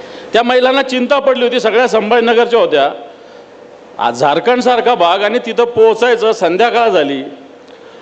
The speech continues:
मला तिथून त्याच्यातल्या एक ओळखीची महिला होती, तिनं मला फोन केला की "दादा," म्हणे, "अशा पद्धतीनं इथं आमची गाडी खराब झालेली आहे, आम्ही तीस चाळीस महिला आहोत, आम्हाला त्या सम्यक शिखरला जायचं आहे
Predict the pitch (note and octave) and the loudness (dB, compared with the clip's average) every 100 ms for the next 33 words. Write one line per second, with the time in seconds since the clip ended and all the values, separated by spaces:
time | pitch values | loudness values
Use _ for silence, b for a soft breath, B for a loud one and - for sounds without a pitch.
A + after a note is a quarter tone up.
0 | B - E3 B3 A#3+ A3 G#3 A#3+ A3 F3+ | B -4 0 0 -2 -2 0 0 0 0
1 | G#3 A3 A3 G#3 F#3 F#3+ G3 A#3+ A3+ G#3 | 2 2 2 0 2 2 0 -4 -2 0
2 | F#3+ F#3+ F3 D#3 G#3 F3+ F3+ F3 G3 F#3+ | 2 2 2 0 -2 -2 -2 -2 -2 -2
3 | F#3+ A3 F#3 D#3+ D3+ F#3 - - - B | -2 -2 0 0 2 0 -4 -16 -20 B
4 | B B B F#3+ E3 D#3 G3 G#3 F#3+ G3 | B B B -2 0 2 0 0 0 0
5 | A3+ C#3+ C#3+ G#3 G#3 G3+ G3 F#3 G3 G3 | 0 -2 -2 -2 -2 -2 -2 -2 0 0
6 | F3 E3 F3 E3+ F3 D3+ C#3 F#3+ G3+ E3 | 0 0 0 0 -2 0 2 2 0 -2
7 | E3+ D3 C3+ C#3+ C3+ B2 - B B B | 0 0 -2 -2 -2 -4 -6 B B B
8 | B C#3+ F#3+ F#3 G#3 G#3+ - G#3+ F3+ F#3 | B -2 -2 -2 -4 -2 0 0 0 0
9 | F3 F3 D3 D3 D3 B2 D3+ F3+ F#3 F#3 | 0 2 2 0 -4 -6 -2 0 0 0
10 | F#3 F3+ D#3+ G3 F#3 F3+ F#3 E3+ F3 D#3+ | -2 0 -2 -2 -2 -4 -2 0 2 2
11 | C3+ - C3 B2+ | 0 0 0 -2